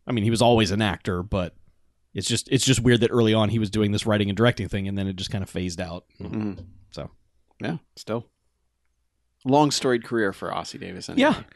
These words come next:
Speaker 1: and I would say for a nineteen, a low budget nineteen seventy movie,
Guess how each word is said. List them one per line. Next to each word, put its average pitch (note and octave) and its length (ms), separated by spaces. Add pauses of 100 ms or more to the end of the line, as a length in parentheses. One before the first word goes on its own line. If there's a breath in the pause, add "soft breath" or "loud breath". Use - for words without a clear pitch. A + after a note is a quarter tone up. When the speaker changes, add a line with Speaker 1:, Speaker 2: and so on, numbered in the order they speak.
(140)
Speaker 1:
and G3 180
I F3+ 140
would A3 120
say A3 400 (160)
for G3 220
a F#3+ 80
nineteen, F3+ 680
a D3 100
low D3 200
budget D#3+ 300
nineteen D3+ 360
seventy D3 280
movie, B2 460